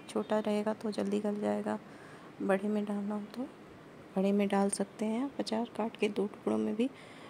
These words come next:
और चाहे तो आप इसके छोटे-छोटे pieces भी कर सकते हैं। इस तरह से सारे आम को हम कट कर लेंगे, इसके बीज को किनारे कर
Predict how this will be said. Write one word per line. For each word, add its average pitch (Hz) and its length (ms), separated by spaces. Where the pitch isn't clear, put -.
और 202 80
चाहे 190 280
तो 214 120
आप 233 140
इसके - 240
छोटे-छोटे 208 560
pieces 202 460
भी 214 100
कर 220 180
सकते - 400
हैं। 233 160
इस 208 160
तरह 208 220
से 302 200
सारे 196 420
आम 202 220
को 208 120
हम 233 220
कट 202 180
कर 214 140
लेंगे, 214 280
इसके 233 260
बीज 202 280
को 220 240
किनारे 196 420
कर 220 160